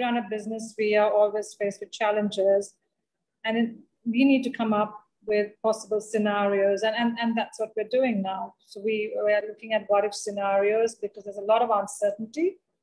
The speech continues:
We're not quite sure, um, and we hope, you know, that our government will come up with a plan to bring some stability. So we are in, in a bit of a hole, but I, I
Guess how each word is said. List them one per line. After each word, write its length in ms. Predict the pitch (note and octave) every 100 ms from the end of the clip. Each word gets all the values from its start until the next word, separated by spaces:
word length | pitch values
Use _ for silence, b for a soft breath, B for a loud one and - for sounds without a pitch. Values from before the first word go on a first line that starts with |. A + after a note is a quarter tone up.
| _ _ _ _
We're 160 | A3 A3+
not 180 | C4 -
quite 240 | A#3+ A#3+ -
sure, 480 | B3 A#3+ C#4 E4 C#4+ _
um, 300 | A3 G3+ G3+
and 180 | G#3 G#3
we 420 | G#3 G3+ G3+ G3+ G#3
hope, 260 | A3+ A#3 - _
you 120 | B3+ C4
know, 260 | A3 G#3 G#3
that 120 | G#3
our 120 | G#3
government 380 | G#3+ G#3 A3 A3
will 140 | G#3 -
come 160 | G#3+
up 160 | A#3 A3+
with 120 | G#3
a 100 | G3+ -
plan 440 | A3 A3+ A#3+ A#3 - _ _
to 60 | G3
bring 260 | B3+ D4
some 280 | - C4+ G#3+
stability. 720 | - G#3+ F3+ F#3 E3+ - F#3+ F#3+ - _
So 540 | - - A3 G#3 G#3 G3+ - _ _ _ _ _ _ _ _
we 160 | B3 C4+
are 360 | C4+ D4 D4+ -
in, 160 | B3 B3
in 120 | A#3+
a 80 | G#3+
bit 140 | A3+
of 80 | A3
a 80 | A#3
hole, 400 | A#3 B3+ D#4 F4+
but 100 | B3+
I, 100 | A#3
I 160 | A3+